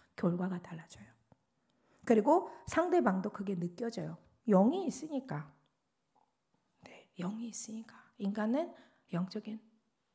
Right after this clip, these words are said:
존재이기 때문입니다. 그래서 우리가 정말 그 누구든 그 어떤 불신자든 우리가 정말 정체성을 바르게 알고 어떤 방향으로 어떻게 누구를 믿고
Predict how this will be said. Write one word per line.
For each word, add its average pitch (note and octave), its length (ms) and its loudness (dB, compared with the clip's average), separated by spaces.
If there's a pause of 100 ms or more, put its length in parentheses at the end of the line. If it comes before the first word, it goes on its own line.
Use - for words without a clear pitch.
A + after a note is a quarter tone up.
(260)
존재이기 F#3+ 580 -4
때문입니다. A3 760 -4 (1300)
그래서 G3 220 0
우리가 F#3 400 0
정말 A3 400 -8 (640)
그 - 160 0
누구든 A3+ 640 2
그 - 100 -4
어떤 A3+ 240 2
불신자든 G3 1080 0 (320)
우리가 G3+ 560 -4 (680)
정말 A3 400 2
정체성을 A3 840 -4
바르게 G#3+ 360 -8
알고 F#3+ 580 -4 (720)
어떤 A#3+ 320 2
방향으로 G#3 600 -2
어떻게 C#4+ 1000 4
누구를 B3 680 4
믿고 - 760 2